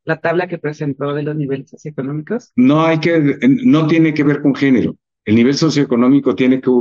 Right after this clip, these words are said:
Speaker 2: que ver con ubicación en el territorio y tiene que ver con acceso o no a servicios de formación y capacitación.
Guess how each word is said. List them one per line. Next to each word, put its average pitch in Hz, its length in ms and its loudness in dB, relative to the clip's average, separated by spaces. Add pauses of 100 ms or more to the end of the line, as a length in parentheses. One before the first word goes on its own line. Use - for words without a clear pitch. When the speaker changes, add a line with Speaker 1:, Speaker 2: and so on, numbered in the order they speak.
(200)
Speaker 2:
que 120 80 0
ver 117 200 2
con 104 200 2
ubicación 95 580 2
en 139 120 4
el 123 120 0
territorio 110 800 0 (220)
y 110 140 -2
tiene 127 280 2
que 123 100 0
ver 120 200 0
con 117 160 0
acceso 117 480 0
o 107 60 2
no 107 180 2
a 117 80 -2
servicios 104 640 0
de 98 100 0
formación 90 540 0
y 95 160 0
capacitación. 87 760 -4